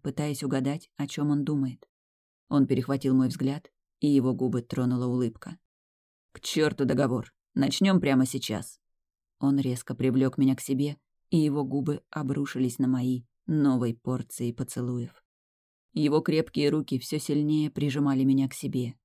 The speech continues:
и от этого кружилась голова. Инстинктивно я прижималась к его широкой груди и таяла от внезапно пробудившихся чувств.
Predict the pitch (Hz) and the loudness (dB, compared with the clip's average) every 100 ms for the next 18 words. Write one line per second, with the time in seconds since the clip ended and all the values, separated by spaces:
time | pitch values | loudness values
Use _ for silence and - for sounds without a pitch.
0 | _ _ 202 139 135 139 135 131 131 - | _ _ 0 0 -2 -4 -2 -4 -6 -4
1 | 135 120 117 123 117 131 131 127 120 - | -4 -2 -2 -2 -4 -4 -4 -4 -8 -14
2 | _ _ _ _ - 151 - 165 139 - | _ _ _ _ 0 0 4 2 2 -4
3 | 156 127 135 147 160 147 160 170 156 135 | -2 2 2 2 -2 0 0 0 -2 -4
4 | 139 139 143 151 160 165 147 139 143 165 | 0 0 0 0 0 2 0 0 2 0
5 | 180 _ _ - 175 - 170 156 131 127 | 0 _ _ -2 -2 -2 -4 -4 -4 -6
6 | - 143 - 147 131 139 135 135 139 123 | -4 -4 2 2 2 -4 -2 -4 -2 -2
7 | 127 139 - - 127 - 131 123 - | -2 -2 -4 -8 -8 -6 -8 -8 -16